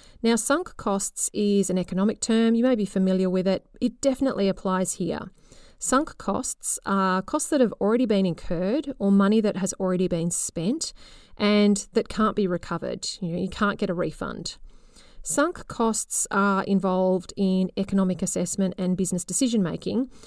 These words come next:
and they're a factor that gets taken into account in terms of making choices.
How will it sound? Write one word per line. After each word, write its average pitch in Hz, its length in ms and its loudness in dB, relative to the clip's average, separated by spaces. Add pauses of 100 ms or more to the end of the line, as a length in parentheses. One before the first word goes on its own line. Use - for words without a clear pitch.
(260)
and 220 440 4
they're 226 180 4
a 233 60 0
factor 294 320 0
that 254 120 2
gets 220 200 -4
taken 196 260 -2
into 180 220 0
account 180 440 -4
in 185 160 -2
terms 175 320 -4
of 170 120 -6
making 175 300 -6
choices. - 680 -4